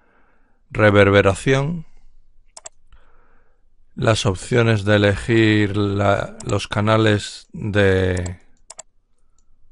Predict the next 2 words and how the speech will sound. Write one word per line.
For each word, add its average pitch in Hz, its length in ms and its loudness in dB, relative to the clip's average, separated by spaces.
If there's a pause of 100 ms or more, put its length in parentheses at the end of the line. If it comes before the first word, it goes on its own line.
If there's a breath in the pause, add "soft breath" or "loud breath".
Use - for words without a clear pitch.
(3250)
de 107 340 2
audio. 135 600 2